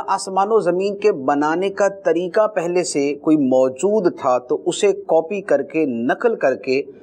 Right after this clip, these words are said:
آسمان و زمین بنائے گئے ہوں، بلکہ اللہ تبارک و تعالیٰ نے آسمان و زمین یوں بنائے کہ نہ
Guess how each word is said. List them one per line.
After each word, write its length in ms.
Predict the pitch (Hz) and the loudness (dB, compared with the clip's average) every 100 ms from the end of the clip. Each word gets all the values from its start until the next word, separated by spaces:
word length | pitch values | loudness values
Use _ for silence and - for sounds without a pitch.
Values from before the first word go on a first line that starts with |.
| - - | -20 -2
آسمان 480 | 156 - 143 139 156 | -2 -2 -2 -2 0
و 60 | |
زمین 340 | 156 123 143 147 | -2 0 -2 -2
بنائے 400 | 107 113 151 120 | -2 0 0 0
گئے 140 | 110 | -2
ہوں، 200 | 101 131 - - - - - | -2 -6 -10 -20 -20 -20 -2
بلکہ 340 | 143 165 208 202 | -2 0 -4 -2
اللہ 180 | - 185 214 | -2 -2 -2
تبارک 320 | 208 160 165 160 | 0 0 0 0
و 180 | 131 123 | 0 0
تعالیٰ 540 | 123 95 117 120 113 | 0 2 2 2 -2
نے 280 | 110 151 170 - | 0 0 0 0
آسمان 520 | 131 - 117 120 123 | -2 -2 -2 0 2
و 140 | 160 143 | 2 0
زمین 500 | 110 117 127 156 160 | 0 -2 2 4 4
یوں 440 | 123 101 147 196 | 0 0 2 4
بنائے 540 | 139 110 110 120 160 - - | 2 0 0 0 -2 -8 -4
کہ 100 | 143 | -4
نہ 320 | 107 113 156 | -2 0 0